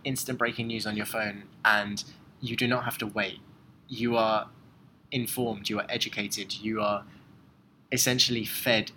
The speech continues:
that information that is incredible because you wouldn't know that otherwise, would you?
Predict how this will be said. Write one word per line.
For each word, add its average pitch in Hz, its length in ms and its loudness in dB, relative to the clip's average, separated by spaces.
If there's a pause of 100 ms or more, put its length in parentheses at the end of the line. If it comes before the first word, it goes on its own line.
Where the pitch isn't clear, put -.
that 107 180 4
information 107 560 -4
that 104 260 2
is 107 380 0 (1000)
incredible 120 500 0 (280)
because 113 220 -2
you 117 100 0
wouldn't 117 260 0
know 117 300 2
that 101 220 2
otherwise, 104 520 -2
would 117 140 -4
you? 104 100 -10